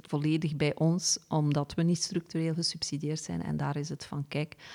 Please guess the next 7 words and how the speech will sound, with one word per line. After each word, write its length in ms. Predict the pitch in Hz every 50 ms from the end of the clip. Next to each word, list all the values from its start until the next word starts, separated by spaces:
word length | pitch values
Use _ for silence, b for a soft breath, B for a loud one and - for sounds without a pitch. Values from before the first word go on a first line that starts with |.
| B B B B B B B B B
word 200 | - 190 202 -
gewoon 400 | - - 202 208 220 214 175 170 180
lid 260 | 175 196 226 226 -
van 140 | - 247 220
de 60 | 202
Hachiko 500 | 160 175 170 - - 247 226 - 247 233
Club. 320 | 240 - 226 233 233 -